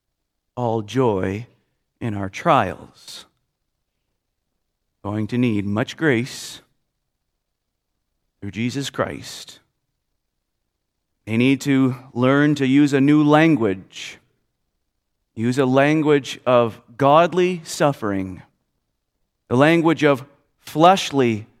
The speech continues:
worldly suffering is, "Why me? How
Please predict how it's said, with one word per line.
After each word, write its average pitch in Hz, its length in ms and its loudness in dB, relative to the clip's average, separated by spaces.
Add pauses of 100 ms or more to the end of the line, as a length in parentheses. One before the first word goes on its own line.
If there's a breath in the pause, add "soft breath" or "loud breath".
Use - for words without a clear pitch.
(240)
worldly 139 720 2
suffering 120 720 -2
is, 123 420 0 (260 soft breath)
"Why 160 680 2
me? 139 640 0 (1400)
How 170 640 4